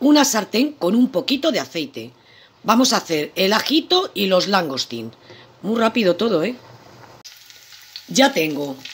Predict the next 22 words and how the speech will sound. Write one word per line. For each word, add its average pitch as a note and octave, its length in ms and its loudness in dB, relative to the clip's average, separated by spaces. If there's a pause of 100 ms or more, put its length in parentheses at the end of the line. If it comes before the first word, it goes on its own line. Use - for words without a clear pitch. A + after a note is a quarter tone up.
(120)
los G3+ 320 -2
ajitos D4 600 0
rehogándose, C4 840 4
lo B3 120 2
he - 20 0
tenido B3 420 4
nada, D#3 360 0 (220)
un B3+ 140 2
par C#4 160 4
de B3 100 2
minutitos, A3 600 -2
no G#3+ 160 -4
quiero G3+ 180 -4
que F3 100 -6
se - 140 -2
hagan F3+ 240 -2
más, C#4+ 320 0 (320)
porque G3 280 2
voy C4 160 4
a C#4 40 6
añadirle G3 560 2
ya C4+ 240 -2